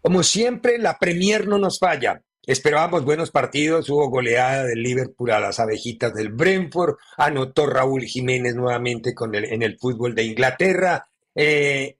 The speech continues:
y un partido que fue diferente, el Chelsea frente al Manchester City. Se definió en el alargue, te-, bueno, no se definió, bajó el telón en el alargue, en, en los minutos extras, con un penalti que cobró Porter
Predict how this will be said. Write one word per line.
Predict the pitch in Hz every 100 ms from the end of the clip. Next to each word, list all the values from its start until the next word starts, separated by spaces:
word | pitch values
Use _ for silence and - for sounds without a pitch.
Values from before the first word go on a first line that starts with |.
| -
y | 190
un | 240 233
partido | 214 254 - 196 202 202
que | 196 143
fue | - 147 165 165 165 - _ _
diferente, | 135 131 127 123 113 101 101 92 -
el | 131 113
Chelsea | - 160 151 170 135
frente | 147 147 147
al | 139
Manchester | 139 139 127 139 131 117
City. | - 120 - 98 - - -
Se | - 156
definió | 156 135 165 175 196
en | 208
el | 208
alargue, | 165 143 156 175 165 135 127
te-, | 147 151
bueno, | 143 202 165
no | 180
se | 190 226
definió, | 196 135 180 190 - - - -
bajó | 135 127 160
el | 170
telón | - 190 196 202
en | 196
el | 135
alargue, | 127 151 165 165 180 170
en, | 147 131 113
en | 127 123
los | 123
minutos | 113 127 143 156 147
extras, | 165 - 170 -
con | 120
un | 123 135
penalti | 135 165 151 139
que | -
cobró | 117 110 123 -
Porter | 165 160 151